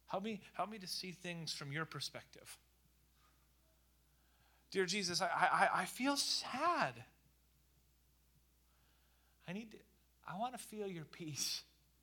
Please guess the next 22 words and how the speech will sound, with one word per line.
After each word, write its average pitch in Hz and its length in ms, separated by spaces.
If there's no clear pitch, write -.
Sit - 400
with 190 200
me 151 300
in 151 140
my 135 160
mourning." 135 400
Philippians 156 500
chapter 131 280
four, 123 300
verse 110 180
six - 220
to 110 80
seven 104 340
says 104 220
these 110 200
words. 98 300
It - 40
says, 156 240
"Don't 262 220
worry 269 260
about 208 260
anything. 170 500